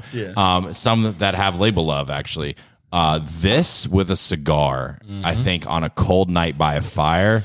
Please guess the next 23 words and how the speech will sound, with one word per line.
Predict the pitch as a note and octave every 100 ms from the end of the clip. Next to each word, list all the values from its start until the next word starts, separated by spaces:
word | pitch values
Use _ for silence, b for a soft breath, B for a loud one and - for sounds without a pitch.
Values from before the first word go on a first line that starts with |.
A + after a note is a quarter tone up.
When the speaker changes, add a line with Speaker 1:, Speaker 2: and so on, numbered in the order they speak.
| -
Speaker 2:
sign | - - E2 E2
me | D#2
the | D2
fuck | C#2 C#2
Speaker 1:
I, | C#3+
Speaker 2:
up. | D#3+ F3+
Speaker 1:
I |
would | G#3+
agree. | C#3+ D3 B2 F#2 G#2
I | C3 C#3+
would | C#3+
agree. | C#3 B2+
That's | C#3 -
a |
good, | A#2+ A#2+ A2 _ _
Speaker 3:
It's | F#2
Speaker 1:
good | B2+
Speaker 3:
six | C3+ B2+ -
Speaker 1:
one. |
Speaker 3:
years, | B2 B2 A#2+ A#2 G#2+
hundred | G2 B2 A#2 G2
sixteen | G#2+ - - G2+ F2 D2+
proof. | - C#2+ -